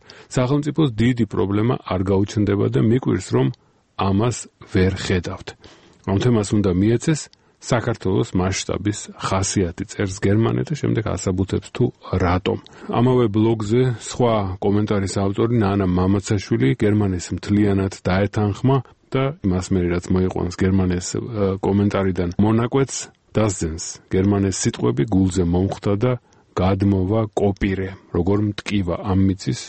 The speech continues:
მაგივრად მტკივა". გურჩიანი თავის ბლოგში სხვათა შორის კომერციულ მხარეს ეხებოდა და წერდა, რომ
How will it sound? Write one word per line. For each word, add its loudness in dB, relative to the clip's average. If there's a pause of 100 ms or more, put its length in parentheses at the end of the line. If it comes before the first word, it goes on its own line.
(120)
მაგივრად -2 (180)
მტკივა". -6 (640)
გურჩიანი 2 (380)
თავის 2
ბლოგში 0
სხვათა -2
შორის 2
კომერციულ 0
მხარეს -2
ეხებოდა 0 (420)
და 0
წერდა, 0
რომ 0